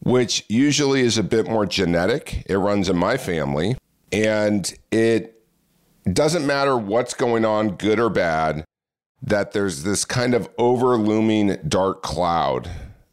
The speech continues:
that a person can't shake off. And at different times in our life, we need different resources or different types of help. And again, this episode is just to maybe give you some perspective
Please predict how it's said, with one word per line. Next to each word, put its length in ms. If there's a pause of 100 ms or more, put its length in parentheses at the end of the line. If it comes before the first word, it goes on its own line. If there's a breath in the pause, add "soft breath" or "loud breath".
(120)
that 520
a 80
person 420
can't 320
shake 380
off. 420 (380)
And 500
at 160
different 340
times 440
in 100
our 140
life, 500
we 100
need 280
different 400
resources 720
or 80
different 420
types 280
of 100
help. 340
And 80
again, 300
this 260
episode 680
is 240
just 420
to 80
maybe 640 (340)
give 300
you 400
some 720
perspective 1000